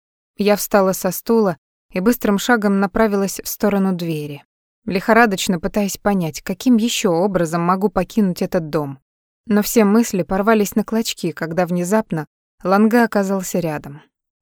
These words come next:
Очень близко. И в глазах мужчины я в этот момент заметила опасный огонь.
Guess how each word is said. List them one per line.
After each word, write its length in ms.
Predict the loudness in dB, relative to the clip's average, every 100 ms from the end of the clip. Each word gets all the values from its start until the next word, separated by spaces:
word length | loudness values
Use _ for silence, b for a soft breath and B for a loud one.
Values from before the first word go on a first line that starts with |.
| _ -2
Очень 400 | 0 2 4 4
близко. 560 | 0 -6 -10 -16 -20 _ _ _ _ _
И 80 | -6
в 60 |
глазах 400 | 2 2 2 0
мужчины 440 | 0 -2 2 4 4
я 180 | 2 0
в 40 |
этот 240 | 0 -4 -2
момент 420 | -2 2 2 2
заметила 560 | 2 2 2 2 -2 -2
опасный 480 | -4 -6 -4 -4
огонь. 380 | -4 -8 -10 -12